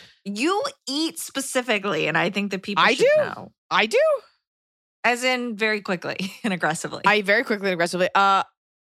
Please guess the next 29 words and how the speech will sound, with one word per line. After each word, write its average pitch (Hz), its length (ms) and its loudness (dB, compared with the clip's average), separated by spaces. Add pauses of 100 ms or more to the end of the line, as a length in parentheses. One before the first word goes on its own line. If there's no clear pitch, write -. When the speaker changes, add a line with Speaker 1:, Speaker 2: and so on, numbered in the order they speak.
(120)
Speaker 2:
it's - 160 -4
funny 320 320 0
that 508 100 2
you 254 160 -4 (100)
ask 156 320 0
this, 233 200 -2
Danielle, 247 420 -2
because 202 580 -4 (380)
I'm 262 60 -12
gonna 415 140 -6
start 160 200 -2
using 156 240 -4
people's 170 300 -4
names 196 220 -4
in 156 80 -6
the 143 40 -6
questions 139 460 -6
'cause 160 160 -10
then 156 200 -6
she's 156 180 -4
gonna 143 160 -6
perk - 280 -2
up 214 200 0
and 120 100 -10
tune 165 180 -4
in. - 140 -2 (680)
Tune 240 220 -2
up. 208 160 2 (560)
Um, 196 460 4